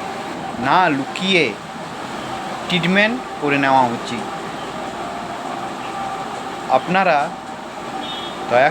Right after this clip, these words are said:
করে ওই রকম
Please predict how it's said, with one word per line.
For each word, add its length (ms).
করে 240
ওই 240
রকম 400